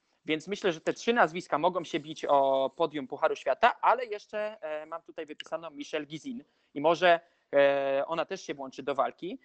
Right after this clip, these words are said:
Natomiast, e, przechodząc do panów, e, tutaj, e, na Zelden mamy trzy nazwiska jak Marco Odermatt, e, Alexis Pentiro i Lukas Broten. E, Lukas Broten, który rok temu niespodziewanie zwyciężył, niestety potem złapała go kontuzja,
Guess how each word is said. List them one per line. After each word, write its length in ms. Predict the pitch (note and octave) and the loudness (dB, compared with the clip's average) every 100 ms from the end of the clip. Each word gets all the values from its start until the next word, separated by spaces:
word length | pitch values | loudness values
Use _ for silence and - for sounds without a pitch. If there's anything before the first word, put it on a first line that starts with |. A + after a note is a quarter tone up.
| _ _ | _ _
Natomiast, 520 | D3+ D#3+ A3+ G#3+ - F3+ | -4 -2 0 0 0 2
e, 380 | F3 F3 F3 F3 | 4 4 0 -2
przechodząc 480 | - F#3 A3 G3+ C#3+ | -4 0 0 -2 -4
do 120 | D3 | 2
panów, 400 | A#3 C4 D3+ - - | 6 4 4 -10 -8
e, 480 | D3 C#3+ C#3 C#3 C#3+ - - | -2 0 0 0 -4 -6 -12
tutaj, 380 | A3+ A#3 G#3+ | 0 2 2
e, 200 | G3+ F#3+ | 0 0
na 160 | F3+ E3 | -2 -4
Zelden 360 | E3+ G3 G3 E3+ | -4 -6 -6 -6
mamy 420 | E3 D#3 D3 C#3+ | -6 -6 -8 -10
trzy 160 | - | -12
nazwiska 500 | G3 E3+ E3+ - F#3 | -10 -10 -10 -10 -4
jak 260 | D3+ C3+ - C#3 | -4 -4 -8 -8
Marco 320 | C#3+ D3+ - C#3+ | -4 -4 -2 -4
Odermatt, 420 | F3+ A#3 A#3 B3 _ _ _ _ C3+ | -2 -4 -6 -8 _ _ _ _ -4
e, 180 | C3+ | 0
Alexis 340 | D3+ D#3+ - D3+ | 0 0 -6 -6
Pentiro 500 | G3 G#3+ A3+ A3 A3+ | -6 -4 -2 0 0
i 260 | D#3+ E3 E3 | -4 -6 -4
Lukas 360 | G3 F#3 D3+ | -2 -2 -4
Broten. 440 | C#3+ F3 D3 A#2 - _ _ _ - | 0 0 0 -6 -20 _ _ _ -2
E, 320 | C3+ C3 C3+ | 2 2 0
Lukas 260 | F#3+ G3+ E3+ | -2 -4 -2
Broten, 300 | G3+ G3 E3 | -4 -4 -8
który 580 | E3+ D#3 D3+ D3 D3 D3 | -2 2 2 0 -2 0
rok 180 | E3 - | -2 -2
temu 260 | F3 E3+ | -4 -4
niespodziewanie 600 | E3 D3 D#3 D3+ E3+ D#3+ | -12 -8 -6 -2 -2 -4
zwyciężył, 680 | B2+ F#3 - D3+ C3 D3 F3 | -6 -6 -2 -2 -4 -10 -12
niestety 340 | - C#3+ _ D3+ | -18 -20 _ -10
potem 280 | D3 C#3+ C3+ | -8 -10 -10
złapała 480 | - C#3 C#3+ D3+ | 0 2 6 6
go 120 | C3+ C3 | 4 2
kontuzja, 540 | D3 C#3 B2+ C3 | -4 -2 2 4